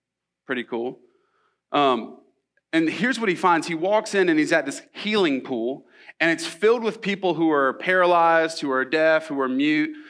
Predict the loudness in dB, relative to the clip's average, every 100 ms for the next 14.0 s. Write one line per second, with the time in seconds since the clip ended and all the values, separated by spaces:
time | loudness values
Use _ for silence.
0 | -10 -2 0 2 2 0 -2 0 0 2
1 | 0 0 2 4 4 4 0 0 0 0
2 | 0 -2 -2 -2 -4 -4 -2 0 0 -2
3 | -8 -20 _ -2 -2 0 0 0 0 0
4 | 2 4 2 0 0 0 0 2 0 0
5 | 0 -2 0 -2 -2 -2 -2 -4 -2 -2
6 | -2 -4 -4 0 2 2 0 -2 0 2
7 | 0 -4 -6 -4 -4 -4 -6 -6 -6 -6
8 | -12 -14 _ -20 _ -8 -2 -2 -2 -6
9 | -8 -12 -2 0 0 -2 -4 -4 -6 -8
10 | -2 -2 -2 -10 -16 _ -6 -2 -2 -4
11 | -8 0 0 0 -4 -4 -6 -12 -2 0
12 | 0 -6 -4 -2 0 -2 -2 -2 0 2
13 | 2 0 -2 -4 0 2 2 0 -2